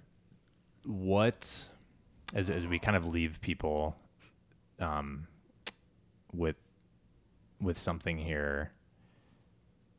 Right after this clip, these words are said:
what, like, I mean, if you could boil it down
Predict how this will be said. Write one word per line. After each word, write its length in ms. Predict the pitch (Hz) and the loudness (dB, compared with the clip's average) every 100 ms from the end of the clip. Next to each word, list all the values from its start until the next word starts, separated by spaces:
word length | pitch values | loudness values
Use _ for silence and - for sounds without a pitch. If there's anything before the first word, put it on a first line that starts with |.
| - - _ - - - - - - - - - _ - - - | -20 -20 _ -20 -20 -20 -20 -20 -20 -20 -20 -20 _ -20 -20 2
what, 260 | 117 131 117 | 6 6 4
like, 220 | 104 107 | -4 -4
I 40 | 107 | 0
mean, 120 | 104 | 2
if 100 | 104 | 2
you 80 | 107 | 2
could 180 | 101 | 2
boil 280 | 90 95 117 | 6 8 8
it 100 | 85 | 6
down 440 | 85 80 78 73 | 2 2 0 -4